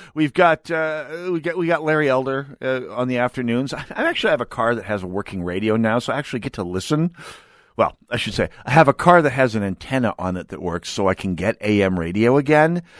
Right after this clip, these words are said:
And so I'm able to, to catch up with the entire Salem lineup all week long, which is great. And it reminds me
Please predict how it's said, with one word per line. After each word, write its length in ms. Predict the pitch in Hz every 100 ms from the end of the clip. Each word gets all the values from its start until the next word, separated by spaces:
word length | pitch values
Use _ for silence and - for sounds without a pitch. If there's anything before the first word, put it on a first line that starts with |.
| -
And 120 | 180
so 100 | 190
I'm 100 | 202
able 200 | 190 170
to, 200 | 151 135
to 220 | 113 131 117
catch 360 | - 135 -
up 220 | 131 123
with 240 | 95 95 -
the 140 | 101
entire 320 | 92 101 104
Salem 400 | 90 113 104 90
lineup 440 | 85 85 104 135 - - - _
all 220 | - 110
week 240 | 98 101 -
long, 400 | 82 90 147 143 _ -
which 160 | 190
is 100 | 214
great. 360 | 156 226 226 240 _ _ _ _ _ _ _ _ _ _ -
And 100 | 175
it 60 | 185
reminds 440 | 214 247 262 170
me 200 | 135 104